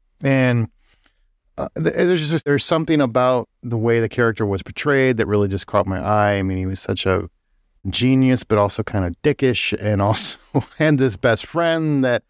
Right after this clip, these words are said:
you know, I mean, throughout the many, many books, I'm like, "Ah, what's going on with this friendship?" Because there's, there were definitely times where you wonder, and this movie definitely touches on that. And then I got obsessed with the film versions of it, and just every iteration of it.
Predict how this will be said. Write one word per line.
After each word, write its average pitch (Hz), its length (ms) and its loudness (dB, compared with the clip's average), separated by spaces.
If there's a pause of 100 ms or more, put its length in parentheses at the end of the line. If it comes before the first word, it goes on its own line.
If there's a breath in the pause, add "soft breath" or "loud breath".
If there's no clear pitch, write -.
(480)
you 127 100 2
know, 123 260 2
I 110 120 2
mean, 113 260 -2
throughout 127 460 -2
the 110 160 -4
many, 123 240 2
many 120 180 2
books, 139 400 -2
I'm 117 160 2
like, 107 180 2
"Ah, 135 200 0
what's 160 240 -6
going 214 260 0
on 214 160 4
with 165 120 2
this 208 120 2
friendship?" 87 520 -2
Because 98 200 -2
there's, 113 420 2
there 123 140 0
were 135 80 4
definitely 113 320 -2
times 107 300 0
where 104 100 2
you 98 80 0
wonder, 98 320 0
and 90 220 -2
this - 180 -6
movie 95 240 -2
definitely 87 320 -4
touches 80 320 -2
on 78 80 -4
that. 69 160 -4 (580 soft breath)
And 135 520 2 (180)
then 147 240 0
I 151 80 4
got 135 140 2
obsessed 123 400 -2
with 120 100 -4
the 110 60 -2
film 139 280 2
versions 98 360 0
of 73 100 -2
it, 67 100 -4
and 107 160 -2
just 113 280 -2
every 113 520 0
iteration 107 600 0
of 85 160 -2
it. 82 100 -4